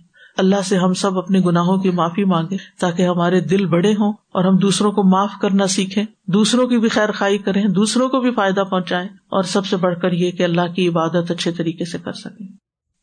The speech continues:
دلوں کی جو تین قسمیں، ان پہ تھوڑی سی اور بات کروں گی۔ پہلی مثال جو تھی، پہلی قسم کے پتھروں کی، تین طرح کے لوگ ہیں basically۔ پہلی طرح کے لوگ جو ہیں وہ خوب خیر پھیلانے والے ہوتے ہیں، نہریں اور دریا جاری کر دیتے ہیں خیر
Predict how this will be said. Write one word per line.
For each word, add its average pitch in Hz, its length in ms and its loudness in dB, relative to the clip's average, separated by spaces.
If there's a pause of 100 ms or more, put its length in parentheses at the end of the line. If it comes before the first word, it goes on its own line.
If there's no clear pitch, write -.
(760)
دلوں 190 200 2
کی 196 120 -4
جو 185 180 0
تین 196 240 0
قسمیں، 175 360 -2 (500)
ان 180 100 0
پہ 170 120 -2
تھوڑی 170 240 -2
سی 170 140 -4
اور 165 120 0
بات 160 280 -8
کروں 170 240 -2
گی۔ 175 320 -8 (320)
پہلی 269 300 2
مثال 277 400 0
جو 277 100 0
تھی، 302 200 0
پہلی 262 340 0
قسم 269 240 -2
کے 269 100 -2
پتھروں 254 340 0
کی، 302 160 2 (580)
تین 302 180 2
طرح 277 180 0
کے 254 140 -2
لوگ 196 240 2
ہیں 180 80 0
basically۔ 156 600 -4 (160)
پہلی 277 300 2
طرح 277 200 0
کے 262 140 0
لوگ 240 300 2
جو 247 140 -2
ہیں 277 120 0
وہ 277 460 0
خوب 285 580 -2
خیر 233 300 -2
پھیلانے 196 400 -2
والے 160 260 0
ہوتے 160 200 -6
ہیں، 170 80 -12 (140)
نہریں 254 440 2
اور 254 120 2
دریا 208 360 2
جاری 190 300 0
کر 190 180 -2
دیتے 170 280 -4
ہیں 175 60 -2
خیر 170 220 -2